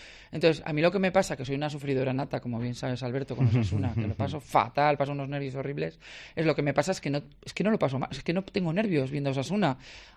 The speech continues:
Speaker 1: Ayer, que lo vi con mis padres en, en casa de mi padre, que le celebramos su cumpleaños, un cumpleaños muy
Speaker 2: Muchas
Speaker 1: especial.
Speaker 2: felicidades.
Speaker 1: Muchas felicidades, papá, porque el día es hoy. Además, y sé que nos está <laughs> viendo, eh, él se pone muy, muy nervioso, y mi madre también, y yo estaba,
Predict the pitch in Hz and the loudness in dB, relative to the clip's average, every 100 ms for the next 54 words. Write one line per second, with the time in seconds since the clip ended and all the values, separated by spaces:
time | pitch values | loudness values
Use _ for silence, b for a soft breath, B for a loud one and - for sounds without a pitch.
0 | - 151 147 220 - - 143 147 143 131 | -4 2 4 4 2 0 0 0 -6 -4
1 | 143 147 156 127 - 131 127 139 131 120 | -2 -2 -4 -8 -6 -6 -4 -2 -2 0
2 | 123 185 147 135 139 135 139 135 143 135 | -2 -2 -4 -2 -2 0 -2 -4 -4 0
3 | 131 139 254 - B B B B - 135 | 2 2 0 -4 B B B B -12 -10
4 | 127 131 127 131 113 123 123 127 147 92 | -6 -2 0 2 2 2 4 4 4 4
5 | 110 143 - - 139 156 160 160 - 151 | 2 0 -8 -14 -8 -6 -2 -2 -2 -6
6 | 135 139 180 - 156 160 139 127 131 131 | 0 2 2 2 0 2 2 4 4 2
7 | 139 202 B B B B B 139 131 147 | 0 -2 B B B B B -4 -2 -4
8 | 175 120 - 127 117 - - 156 196 214 | -6 -10 -8 -8 -10 0 2 4 0 2
9 | 208 254 B B B B - 160 143 135 | 0 0 B B B B 2 4 4 0
10 | - _ _ - 170 185 196 220 208 185 | -4 _ _ -2 -2 -2 -2 -2 0 -2
11 | 156 151 143 135 139 208 175 151 156 - | -2 -4 -6 -2 0 2 2 0 -2 -2
12 | 147 165 - 139 156 - 175 | -4 -4 -6 -6 -4 -4 -6